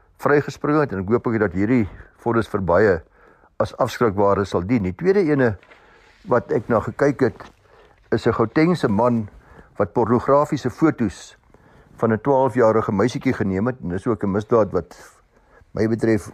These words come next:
oor s kop uitsteek. Nou, in daardie geval dat het in Lenasia gebeur, het hy hierdie vyfenveertig pornografiese foto's van hierdie klein dogtertjie geneem en, eh,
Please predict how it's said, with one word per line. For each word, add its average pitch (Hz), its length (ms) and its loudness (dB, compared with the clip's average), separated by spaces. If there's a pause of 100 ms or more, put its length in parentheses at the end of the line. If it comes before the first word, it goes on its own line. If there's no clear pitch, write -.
oor 120 300 0
s - 220 -12
kop 135 260 0
uitsteek. 147 520 0 (800)
Nou, 107 180 -2
in 110 60 0
daardie 123 280 2
geval 127 420 0
dat 104 200 2
het 80 140 -12
in 98 100 -6
Lenasia 104 540 0
gebeur, 95 420 -2 (540)
het 95 160 -4
hy 101 100 4
hierdie 117 180 2
vyfenveertig 131 840 0
pornografiese 117 680 -2
foto's 117 380 -4
van 95 100 -6
hierdie 104 180 -2
klein 113 240 0
dogtertjie 110 440 -2
geneem 127 440 0 (680)
en, 110 280 2
eh, 107 260 4